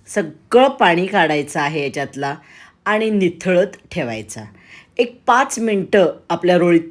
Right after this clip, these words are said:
निथळत ठेवायचा आणि त्यानंतर कॉटनच्या कपड्यावर एक तासभर पसरवून ठेवायचं आहे फॅनखाली. आता हा तांदूळ ना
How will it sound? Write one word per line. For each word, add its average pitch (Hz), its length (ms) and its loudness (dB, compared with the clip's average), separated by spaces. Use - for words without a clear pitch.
निथळत 180 500 0
ठेवायचा 151 640 -4
आणि 170 220 -2
त्यानंतर 190 520 0
कॉटनच्या 160 640 -2
कपड्यावर 147 640 -2
एक 170 240 -8
तासभर 170 480 -2
पसरवून 156 480 -4
ठेवायचं 117 520 -10
आहे 110 100 -10
फॅनखाली. 156 640 0
आता 285 220 0
हा 269 280 -2
तांदूळ 196 420 4
ना 160 220 -2